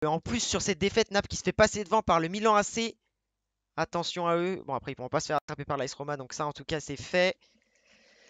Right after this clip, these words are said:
Mais victoire de l'A S Roma et, euh, une victoire de nous. Et on pourrait être champion malgré tout, mais en tout cas, le plus important, le, ce qui prime dans le prochain épisode, c'est un événement. C'est un événement face à une équipe française.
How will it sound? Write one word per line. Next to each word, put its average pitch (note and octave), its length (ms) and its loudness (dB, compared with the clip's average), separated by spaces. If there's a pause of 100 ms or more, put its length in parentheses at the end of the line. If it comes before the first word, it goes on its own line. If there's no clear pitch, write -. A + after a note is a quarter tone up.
(320)
Mais E3 600 2
victoire G3 340 4
de G3+ 60 4
l'A G3 140 4
S G3 100 -2
Roma G3 420 2 (1160)
et, F3+ 260 2
euh, D#3 100 2
une D#3 100 -4
victoire F3 320 2
de E3+ 80 -2
nous. E3+ 180 -4
Et F3+ 80 0
on D#3 80 -2
pourrait F#3 320 0
être - 100 -4
champion F3+ 300 -2
malgré E3 280 0
tout, G3+ 220 -6
mais D#3+ 100 -2
en C#3+ 80 2
tout - 140 -8
cas, F3+ 220 4 (140)
le D3 180 -6
plus E3+ 220 -6
important, E3+ 500 0 (1400)
le, C#3+ 380 -2
ce - 100 -8
qui D#3 120 -12
prime G3 360 -4 (1300)
dans C3+ 100 0
le C#3+ 60 0
prochain D#3+ 240 -2
épisode, D#3 340 -2
c'est - 160 -8
un D#3 160 -2
événement. D3 480 -4 (800)
C'est - 180 -8
un D#3 140 -2
événement E3 300 -4
face D3+ 180 -4
à D#3 40 -4
une D3+ 80 -6
équipe - 200 -12
française. E3 500 -2